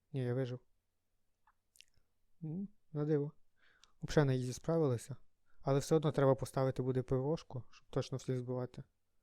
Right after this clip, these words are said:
Розсіювач, як він називається. Так, щось я хотів зробити ще. А, ну давайте з них і почнемо з розсіювачів тих, щоб точно вже не було, було не переживати. Е, чим ти стріляєш, налисник?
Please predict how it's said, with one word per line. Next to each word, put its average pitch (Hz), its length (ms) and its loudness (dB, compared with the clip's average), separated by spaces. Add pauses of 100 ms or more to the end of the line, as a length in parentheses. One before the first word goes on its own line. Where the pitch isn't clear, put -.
(320)
Розсіювач, 127 640 -2
як - 100 -16
він 131 100 -2
називається. 131 580 -8 (1600)
Так, - 680 -6
щось - 400 -4
я 143 60 0
хотів 147 200 -6
зробити 143 440 -6
ще. - 260 -14 (600)
А, 147 200 0
ну 180 220 -4
давайте 202 360 2
з 135 80 0
них 143 220 -2
і - 20 -2
почнемо 120 440 -2
з 120 40 0
розсіювачів 123 640 -4
тих, - 220 -14 (100)
щоб 131 200 -8
точно 135 280 -2
вже 127 140 -4
не 131 60 -4
було, 131 340 -4
було 135 260 -4
не 135 100 -6
переживати. 131 580 -8 (1700)
Е, 143 140 -2
чим 170 220 -2
ти 170 100 -8
стріляєш, 175 640 -2
налисник? 143 580 -6